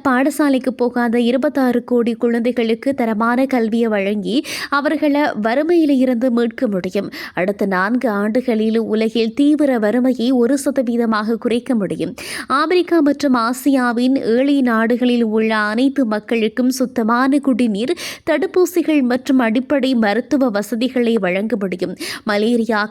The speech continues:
காசநோய் போன்ற நோய்களை உலகத்தில் இருந்தே நீக்க இது போதுமான தொகை. ஆனால் நிலைமை இதற்கு தலைகீழாக ஏழை இன்னும் ஏழையாக, பணக்காரர்கள் இன்னும் பணக்காரர்களாக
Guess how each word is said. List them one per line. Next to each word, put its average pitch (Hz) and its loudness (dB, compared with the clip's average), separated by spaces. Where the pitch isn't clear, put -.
காசநோய் 220 -2
போன்ற 214 -4
நோய்களை 220 0
உலகத்தில் 247 0
இருந்தே 226 0
நீக்க 233 0
இது 247 0
போதுமான 240 0
தொகை. 180 -2
ஆனால் 214 0
நிலைமை 269 2
இதற்கு 269 -2
தலைகீழாக 220 0
ஏழை 320 0
இன்னும் 262 4
ஏழையாக, 262 0
பணக்காரர்கள் 285 0
இன்னும் 240 0
பணக்காரர்களாக 233 -2